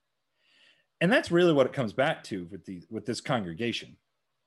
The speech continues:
All those problems that Jeff listed off for us at the very beginning of, of this section, it all comes back to the problem that they don't love their brethren, which is why I think First Corinthians thirteen, it, it's, it's the pinnacle of, of the entire chapter, of the entire book.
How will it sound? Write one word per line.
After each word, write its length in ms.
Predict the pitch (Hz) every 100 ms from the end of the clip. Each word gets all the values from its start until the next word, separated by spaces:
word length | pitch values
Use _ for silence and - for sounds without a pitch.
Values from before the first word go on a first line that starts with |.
| _ _ - -
All 200 | 165 196
those 200 | 196 180
problems 500 | - 165 175 170 156
that 140 | 147 120
Jeff 260 | 139 135
listed 340 | 135 147 147 123
off 220 | 127 -
for 120 | 147
us 180 | 143 147
at 100 | 139
the 80 | 113
very 240 | 120 123
beginning 480 | 117 113 123 127 117
of, 120 | 110
of 180 | 110 107
this 200 | 110 -
section, 500 | 131 131 - 147 151 _ _ _ _ _ -
it 120 | 123
all 180 | 131 143
comes 260 | 151 139 120
back 200 | 120 -
to 80 | 110
the 80 |
problem 300 | - 117 110
that 120 | 98 107
they 80 | 98
don't 180 | 90
love 180 | 90 82
their 100 | 82
brethren, 420 | 80 127 80 - - _ -
which 160 | 170 180
is 120 | 156
why 240 | 214 170
I 160 | 156 202
think 260 | 135 110
First 220 | - 151 -
Corinthians 440 | 135 120 101 -
thirteen, 480 | 160 160 - 98 95
it, 140 | 113 110
it's, 280 | 113 - 117
it's 180 | 107
the 120 | - 90
pinnacle 480 | - 220 - - _
of, 160 | 120 120
of 160 | 123
the 120 | 113
entire 420 | 104 107 127 107 87
chapter, 500 | 127 117 - 110 110
of 140 | 98
the 120 | 98
entire 360 | 95 90 110 87
book. 400 | 80 110 -